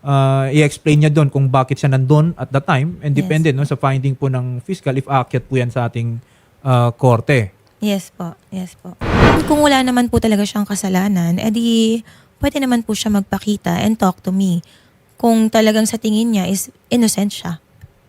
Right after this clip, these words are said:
Speaker 1: Okay.
Speaker 2: Willing naman po ako to listen kung ano man yung, um, kung ano man yung reason bakit hindi na siya makontak, bakit pinaghahanap siya.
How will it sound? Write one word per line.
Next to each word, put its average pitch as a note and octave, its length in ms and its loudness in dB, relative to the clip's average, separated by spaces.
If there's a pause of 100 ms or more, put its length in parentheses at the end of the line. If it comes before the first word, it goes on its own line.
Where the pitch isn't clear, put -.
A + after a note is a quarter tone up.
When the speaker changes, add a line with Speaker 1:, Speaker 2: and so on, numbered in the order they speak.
(400)
Speaker 1:
Okay. B2 240 -8
Speaker 2:
Willing A#3 320 2
naman G#3+ 320 2
po G3 240 2
ako G3+ 160 -4
to F#3+ 160 0
listen F#3+ 320 2
kung F#3 240 -2
ano F#3 160 2
man F#3 160 2
yung, E3+ 400 0 (560)
um, F3+ 380 4 (500)
kung G#3+ 160 0
ano A#3 160 4
man A#3 160 2
yung A3+ 80 2
reason G#3 400 2
bakit F#3 320 0
hindi F3+ 160 2
na E3 160 2
siya - 160 -6
makontak, F#3+ 640 -2
bakit F#3 400 -4
pinaghahanap F3+ 640 -6
siya. - 320 -10